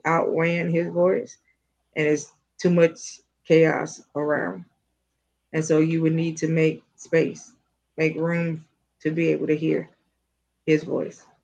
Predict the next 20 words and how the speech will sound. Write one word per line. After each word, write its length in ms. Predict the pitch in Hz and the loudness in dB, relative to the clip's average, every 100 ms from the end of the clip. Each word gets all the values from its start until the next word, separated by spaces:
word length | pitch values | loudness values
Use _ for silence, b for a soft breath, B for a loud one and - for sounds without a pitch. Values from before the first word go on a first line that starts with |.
| _ - | _ -4
at 180 | 147 143 | -2 0
that 220 | 131 - | -2 -2
point. 320 | 143 131 - - _ _ b b _ - | -8 -10 -14 -20 _ _ b b _ 0
Again, 520 | 214 208 175 175 131 _ _ _ _ - | 2 4 2 0 -6 _ _ _ _ 0
I 120 | 160 | 2
can't 280 | 160 180 196 | 4 0 2
tell 140 | 196 | 4
you 160 | 202 196 | 4 2
to 80 | 202 | 0
do 180 | 202 208 | 4 4
what 120 | 226 | 4
me 180 | 208 202 | 2 0
and 100 | 190 | 0
Quint 300 | 196 190 196 | 0 0 -2
do, 280 | 175 190 196 _ _ _ _ | -4 -4 -8 _ _ _ _
'cause 140 | 190 | 0
we 180 | 180 180 | 2 2
live 300 | 175 170 165 | 2 2 0
consecrated 640 | - 160 160 - 156 156 - | 0 0 0 0 2 2 4
lives. 600 | 262 226 - - - | 4 6 4 -4 -14